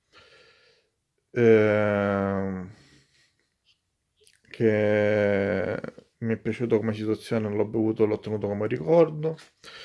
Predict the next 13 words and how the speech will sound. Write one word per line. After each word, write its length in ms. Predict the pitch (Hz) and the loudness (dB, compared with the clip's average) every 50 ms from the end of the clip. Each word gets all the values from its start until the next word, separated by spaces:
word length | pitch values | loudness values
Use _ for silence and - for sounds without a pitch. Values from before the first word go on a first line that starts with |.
| - - - - - - - - - _ _ _ _ | -20 -20 -20 -20 -20 -20 -20 -20 -20 _ _ _ _
Una 280 | - 120 117 117 120 117 | -6 -2 0 2 2 2
birra 520 | 117 120 139 147 143 123 123 123 120 117 | 0 0 2 4 4 4 6 6 8 8
otto 280 | 127 127 - - 127 110 | 6 6 4 0 -2 0
punto 340 | 107 117 117 117 117 120 113 | 0 0 0 0 0 0 0
sei, 640 | - - 131 123 123 120 110 110 113 - - _ _ _ - - | 2 6 8 8 10 8 8 6 2 -4 -10 _ _ _ -10 -6
perché 260 | 120 113 - - 120 | -6 -6 -4 -2 -2
l'ho 140 | 113 110 - | -2 -2 -2
presa 420 | - - 120 117 113 - 117 104 104 | -2 0 0 0 0 0 0 -2 -2
perché 340 | - - - - - 110 110 | -2 -6 -8 -6 -4 -2 -2
è 20 | |
limited 360 | 110 117 110 110 107 110 113 | 0 -2 -2 -2 -2 -2 -4
edition, 1040 | 110 104 113 113 - 170 160 160 143 135 - - - 147 151 147 151 156 160 151 - _ _ _ _ _ _ - - - - - - _ - - _ _ _ _ _ _ _ | -4 -2 -4 -6 -4 -4 -2 -2 -2 -4 -6 -6 -4 -4 -2 -4 -4 -6 -8 -12 -14 _ _ _ _ _ _ -20 -20 -20 -20 -20 -20 _ -20 -20 _ _ _ _ _ _ _
ehm, 1600 | - - - 117 113 113 107 107 107 107 107 107 104 107 107 104 104 104 104 104 101 101 101 101 101 101 101 98 95 101 - - - | -6 -2 2 4 4 6 6 6 6 6 6 4 4 2 2 0 0 0 0 0 0 0 -2 -2 -2 -2 -4 -4 -6 -8 -10 -14 -18